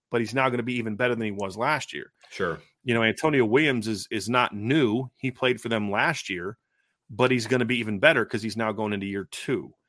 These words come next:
Speaker 1: And they've got some younger, you know, Troy Staccato coming back from injury. They've got some play-, uh, uh, A-, A-, Adam Randall's a kid that, that played a lot as a freshman last year, had ten catches, who I loved coming out of high school. So the talent's gonna be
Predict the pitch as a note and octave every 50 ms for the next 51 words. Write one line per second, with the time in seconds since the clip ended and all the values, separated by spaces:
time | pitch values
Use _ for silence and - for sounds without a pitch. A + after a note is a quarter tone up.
0 | _ _ _ _ _ _ _ _ - A2+ A2+ B2+ C3 A#2+ B2+ B2+ B2+ B2 - B2
1 | A#2 A#2 A#2+ B2 B2+ B2+ B2+ B2+ A#2+ A#2+ G#2+ G#2+ G2 - - C3+ A#2+ - - B2
2 | - - - C#3+ C3 A#2+ A2 G#2 F#2+ - B2+ A2+ G#2+ G#2 G2+ G#2+ G#2 - - -
3 | A2 G#2 G#2+ G2+ F2+ F#2+ F#2 F2+ F2 F#2+ A2 A2+ - D#3+ E3+ - - C#3+ A#2+ G#2+
4 | - - C#3 C#3+ B2+ F#2+ A2 A2 G#2+ - A2 G#2+ G#2 F#2+ F#2+ F#2+ F2 - - -
5 | E2+ C2 C2 - - - - - - - - - - G#2+ G2 - - A#2 C3 C3+
6 | C3+ A#2+ A2 A#2 B2+ C#3 D3 C3+ A#2+ G#2+ F#2+ G#2+ G2 - - A#2+ G#2+ G#2 G2 -
7 | _ _ - A#2 G#2 - - - A#2+ A2+ G#2+ G#2 G#2+ G#2 G2+ F#2+ G2 - - A2+
8 | G2+ - - G2+ F#2+ F#2+ F#2+ F#2 - - F#2+ F#2 F#2+ - - G#2+ G#2 G#2+ - G#2
9 | F#2+ - G2 - A2+ G2+ G2 A2+ G#2+ G2 G2 G2+ G#2 A#2 B2+ C3+ C#3 C3+ - -
10 | A2+ G#2+ G2+ F#2+ F#2 F#2 F2+ F2+ - - - - - - A#2+ A#2 - - - -
11 | - - - C3+ C3+ E3+ G#3+ C4 A3 - F#3+ D#3+ C#3 A2+ G2+